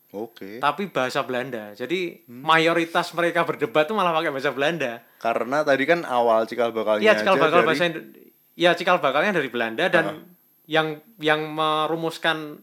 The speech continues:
Speaker 2: Sumpah Pemuda itu rata-rata kaum intelektual
Speaker 1: Yang
Speaker 2: yang
Speaker 1: bisa.
Speaker 2: bersekolah
Speaker 1: Hmm.
Speaker 2: di pendidikan Belanda. Jadi, orang-orang ini, ya, kita pa-, apa ya, eh, maklum lah ya, karena
Speaker 1: Hmm.
Speaker 2: ini bahasa Indonesia pun belum di, apa ya,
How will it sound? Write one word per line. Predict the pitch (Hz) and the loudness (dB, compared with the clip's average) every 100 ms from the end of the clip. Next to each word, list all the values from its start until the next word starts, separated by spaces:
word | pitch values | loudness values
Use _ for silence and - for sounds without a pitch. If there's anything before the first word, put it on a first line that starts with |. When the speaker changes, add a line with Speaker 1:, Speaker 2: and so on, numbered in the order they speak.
| _ | _
Speaker 2:
Sumpah | - 160 | 0 0
Pemuda | 156 147 151 | 0 -4 -2
itu | 214 | 0
rata-rata | 185 165 160 202 202 - - | 0 0 0 0 -2 -4 -6
kaum | 151 151 | -4 -4
intelektual | 151 147 - 180 131 127 - | -2 -4 -4 -2 -2 -2 -6
Speaker 1:
Yang | 113 107 113 - | -6 -4 -6 0
Speaker 2:
yang | 160 165 | 2 2
Speaker 1:
bisa. | 175 | 0
Speaker 2:
bersekolah | 156 - 151 165 196 - | -2 0 0 2 0 -2
Speaker 1:
Hmm. | - 85 _ _ _ | -14 -14 _ _ _
Speaker 2:
di | 147 151 | -2 -2
pendidikan | 143 151 143 151 | -2 -4 -2 -4
Belanda. | 135 135 151 135 120 | -2 -4 -2 -4 -4
Jadi, | 123 170 185 180 _ _ _ _ - | -6 -6 -6 -8 _ _ _ _ -2
orang-orang | 156 165 165 175 170 175 | 2 2 4 2 2 -4
ini, | 156 | 0
ya, | 151 165 - | 0 0 -6
kita | - 185 220 208 | -6 2 2 2
pa-, | - 165 - | 2 2 2
apa | 165 190 | -2 0
ya, | 123 120 | -2 -4
eh, | 135 - - 143 | -4 -4 -4 -4
maklum | 151 160 185 180 | -2 -2 0 -2
lah | 123 | -4
ya, | 127 | 0
karena | 160 220 | 0 2
Speaker 1:
Hmm. | 220 | -2
Speaker 2:
ini | 196 - - | -4 -10 0
bahasa | 151 156 | 2 2
Indonesia | 160 151 151 165 | 0 0 2 2
pun | 175 240 220 | 2 -4 -6
belum | - 170 160 | -2 0 2
di, | 175 | 2
apa | 175 185 240 | 0 -4 -2
ya, | 127 | -4